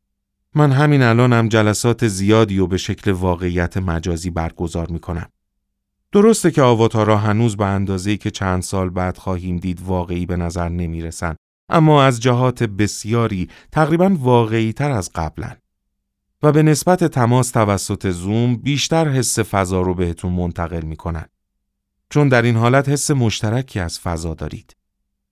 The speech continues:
پس اگه کسی سمت راست شما نشسته باشه، شما هم سمت چپش نشستید.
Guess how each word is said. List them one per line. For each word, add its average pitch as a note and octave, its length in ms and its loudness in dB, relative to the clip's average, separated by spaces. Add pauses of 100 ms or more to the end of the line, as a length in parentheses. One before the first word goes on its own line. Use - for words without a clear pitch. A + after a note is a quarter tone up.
(220)
پس D#3+ 220 2
اگه C#3 220 0
کسی B2+ 340 -4
سمت G#2+ 360 -4
راست G#2 460 0
شما F#2 340 -4
نشسته F2+ 520 -6
باشه، A2 440 -6 (200)
شما F#3 340 0
هم F#3 100 2
سمت D#3+ 360 0
چپش C3+ 600 -6
نشستید. - 580 -12